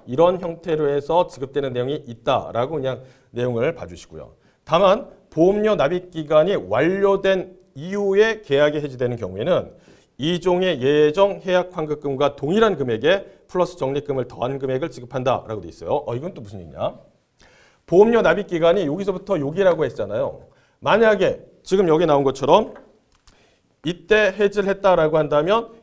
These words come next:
여기 이 종의 오십 프로, 거기다 플러스 적립금까지 더해가지고 하겠다라고 했었단 말입니다. 그러니까 여기에서 해지하든 여기에서 해지하든 다 여기 안에서 움직이면 이렇게 하겠대요.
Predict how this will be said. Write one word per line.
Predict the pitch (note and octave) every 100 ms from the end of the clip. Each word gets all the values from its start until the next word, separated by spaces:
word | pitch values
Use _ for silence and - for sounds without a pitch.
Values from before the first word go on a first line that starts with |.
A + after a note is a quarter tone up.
| _
여기 | C3 D#3 E3+ D#3 -
이 | D#3+ F3+
종의 | G3 G3+ F3
오십 | A#2+ -
프로, | - D#2+ - _ _
거기다 | C#3 D#3+ F3+ F#3
플러스 | G#3+ F#3+ F#3+ - G#3 G#3+ - _ -
적립금까지 | C3+ D#3 F#3 F3 D#3+ D#3+ D3 D#3 -
더해가지고 | G2 C3 D3 D3 D3+
하겠다라고 | C#3 C3+ C#3 A2 B2+ D#3+
했었단 | - C#3 B2
말입니다. | G#2 F2+ F#2 C#3+ A3 - _ _ _
그러니까 | G#3 A3 G3+ F#3 D3+ - - _ _ B2+
여기에서 | E3 G3 G#3+ A3+ G#3 G3+
해지하든 | G3 F#3+ E3+ C3+ - A2+
여기에서 | D#3 F3+ F#3 F3+
해지하든 | F3 D#3+ D#3+ E3+ A3+ -
다 | - F3+ D#3+
여기 | D3 E3+ A#3
안에서 | C#3 E3+ G#3 F#3
움직이면 | C#3+ D#3 D#3+ F#3 B2+
이렇게 | D#3 E3+
하겠대요. | E3+ E3 A1+ G#1+